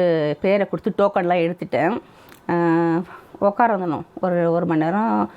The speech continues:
வெயிட் பண்ணணும் அவங்க கூப்பிட்ற வரைக்கும். அப்புறம் நான் சொன்னேன்ல, அதே மாதிரி அங்கே கேன்டீன் இருந்தது, அதே மாதிரி இது, அது பேர் என்ன, ஸ்டால்லாம் வச்சுருப்பாங்க எல்லாமே வச்சு. அப்புறம் அங்க வந்து காஃபி வாங்கிட்டு வந்து, ஒரு காஃபி வந்து ட்வென்டி டூ ருப்பீஸா என்னவோ தெரியல. அஹ்,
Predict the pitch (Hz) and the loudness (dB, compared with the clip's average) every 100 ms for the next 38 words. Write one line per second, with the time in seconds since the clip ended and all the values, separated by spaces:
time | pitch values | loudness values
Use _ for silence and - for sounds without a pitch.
0 | - - 190 196 - 190 190 180 - - | -18 -6 -2 0 0 0 0 -2 -6 -16
1 | - 190 180 165 196 180 170 160 165 180 | -4 0 0 0 0 0 0 0 0 -2
2 | 175 - - - - - - 165 185 196 | -6 -10 -20 -20 -10 -6 -4 -2 -2 0
3 | 190 190 196 196 190 196 180 190 190 175 | 0 0 2 2 2 2 0 0 0 2
4 | 165 170 - - - - - 185 185 185 | 2 0 -8 -20 -20 -16 -2 0 2 2
5 | 175 165 156 147 160 156 175 170 165 170 | 2 2 2 2 2 2 0 0 0 0
6 | 156 190 170 143 - 156 151 175 - - | 0 2 2 0 -2 -2 0 -2 -4 -20
7 | - - - - 196 214 220 185 175 - | -20 -20 -8 0 2 4 2 0 -2 -4
8 | 170 160 156 151 - - - - 170 160 | -4 0 2 0 -2 -12 -8 0 2 2
9 | 165 156 - 139 - - - - - 170 | 2 0 -4 -6 -6 -20 -20 -12 -4 0
10 | 165 151 156 160 156 165 175 165 190 151 | 2 2 2 2 0 2 2 2 0 0
11 | 143 139 147 139 165 165 175 180 175 196 | 0 0 0 0 2 2 0 2 0 0
12 | 180 175 180 180 170 190 170 170 170 165 | -2 -2 -2 -2 -2 -2 -2 -2 -2 -2
13 | 190 175 165 170 156 151 160 165 - - | 0 0 0 0 0 2 2 0 -6 -20
14 | - - - - - - 190 | -20 -20 -20 -20 -10 -2 -2